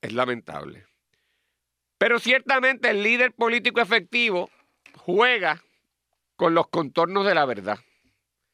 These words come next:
Y en ciertos momentos, pues, la, dice, "Dije esto", y después cambia posición y juega, y tiene que tener cierto juego de pies para poder ser efectivo. No puede ser un mentiroso contumaz ni consistente,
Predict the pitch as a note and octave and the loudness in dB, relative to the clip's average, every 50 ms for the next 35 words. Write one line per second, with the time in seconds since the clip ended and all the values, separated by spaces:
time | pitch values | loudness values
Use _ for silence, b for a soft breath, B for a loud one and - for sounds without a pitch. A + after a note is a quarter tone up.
0 | _ _ _ _ - B2+ A#2+ - F3 F#3 F3+ - A3+ A3 G#3 G#3 G#3+ G#3 A3+ A#3 | _ _ _ _ -4 -4 -2 0 0 -2 0 0 -2 0 2 0 2 2 2 0
1 | A#3 - G#3+ F#3 C3+ - D#3+ D#3 F3+ A3 A#3 A#3+ A3+ G#3 E3+ F#3 F#3+ - A3 G#3+ | 2 0 -2 -2 0 0 0 0 2 2 4 4 2 2 0 -2 -2 0 0 0
2 | G3+ G#3 G3+ G#3+ A3 A#3+ B3 A#3+ - - G3+ F#3 F3+ - - G#3 - - G#3 G3+ | 2 2 2 2 2 2 2 0 -2 -2 -2 -2 -2 0 0 -2 -2 -2 -4 -4
3 | G#3 G3+ G#3+ F#3 G#3 G#3 F3 G3+ F#3+ G3 A3+ A#3+ A3 F#3+ E3 D#3+ F#3 G3 A#3 B3 | -2 -4 -6 -4 -4 -6 -4 -4 -4 -2 -2 0 0 0 -2 0 0 2 2 2
4 | A#3+ G#3 F3+ E3+ F3+ B B B B B B B F3 D#3 D#3+ F#3 G3 G#3+ G#3 G#3 | 2 2 2 0 -2 B B B B B B B -6 -2 2 2 2 2 2 0
5 | A3 F3+ G#3+ A3 A3 G#3+ F3+ - G3+ G#3+ F#3+ - A3 G3+ F#3 G3 G#3+ A3 G#3+ A3+ | 0 0 2 0 0 0 0 0 0 0 0 2 2 2 4 4 4 4 4 4
6 | A3+ A3+ A3+ A3+ - G3 F#3 F#3+ G3 F#3 - - _ _ _ _ _ _ _ _ | 4 4 2 2 2 2 2 2 2 -2 -4 -12 _ _ _ _ _ _ _ _
7 | _ - C#3+ C#3+ C#3+ B2 C#3 C#3 C#3 D3+ G3 G3+ F3+ F3+ E3+ D#3+ E3 D#3 E3+ D3+ | _ 0 2 2 2 0 0 0 2 2 2 2 2 2 2 2 2 0 0 -2
8 | B2+ - - G#2+ G2+ F#2+ F#2+ G#2 - _ b b b b b b b b b A#2 | -4 -4 -6 -6 -6 -6 -6 -8 -12 _ b b b b b b b b b 0
9 | C3+ D#3 F3 F#3 - - F#3 G3 G3+ G3 E3+ - F3+ F3 F3 E3+ E3 E3+ D#3+ B2+ | 2 4 4 4 4 4 4 4 4 2 2 2 2 2 2 2 0 0 0 0
10 | - E3 D#3 D#3+ D3 - E3 - E3 E3 C#3+ - F3+ F3 F3 G3 A3 C4 - - | 0 0 2 2 2 0 0 0 0 0 0 0 0 2 4 4 4 4 2 0
11 | F3 E3+ - E3+ D#3 C#3+ - E3 - - A#3+ B3 B3+ B3 - - G#3+ A#3 | -2 0 0 0 0 0 -2 -4 -2 0 0 0 0 0 0 -2 -2 -2